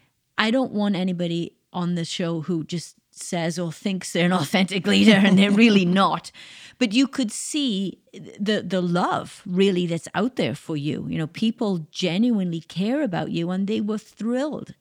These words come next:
to see you going out there on social media. I think w-, when you're in a high-level position, it's often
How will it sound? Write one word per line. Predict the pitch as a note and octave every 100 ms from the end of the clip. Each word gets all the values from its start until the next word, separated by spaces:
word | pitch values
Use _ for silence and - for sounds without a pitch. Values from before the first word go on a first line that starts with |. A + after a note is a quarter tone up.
| -
to | G3+
see | - A3+
you | A3+ G#3 G#3+ C4+ A3+ - - _ -
going | G3 F#3+ -
out | - G#3 A#3+
there | B3 E3+
on | E3
social | - E3 E3 D#3+
media. | E3 D#3+ E3+ D#3 - - - _ _ _ _ _
I | A3+ A3
think | - C4 C4
w-, | A#3 - -
when | G3 G3
you're | F#3
in | G3 F#3+
a | E3
high-level | D#3+ G3+ G#3 G3 F#3+
position, | - D#3+ F3 - E3+ - - _ _ _ _ _ _ _ _ -
it's | G3 -
often | E3 F3+ - F3 F3